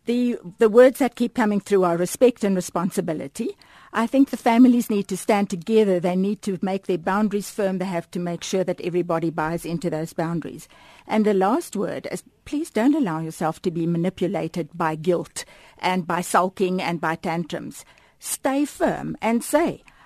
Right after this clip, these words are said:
"I've, I note your attempt to manipulate me here. But no, these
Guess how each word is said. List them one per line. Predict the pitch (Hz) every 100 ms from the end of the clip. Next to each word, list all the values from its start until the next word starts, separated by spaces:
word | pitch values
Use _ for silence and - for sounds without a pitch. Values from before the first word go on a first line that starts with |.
| -
"I've, | 220 220 208 208
I | 220 240
note | 220 254 494 -
your | 202 185
attempt | 185 214 160 - -
to | 196 170 165
manipulate | 170 165 151 180 160 151 -
me | 165 147
here. | 165 - - _ - -
But | 302 -
no, | 403 180 139 - _
these | 170 196 262 285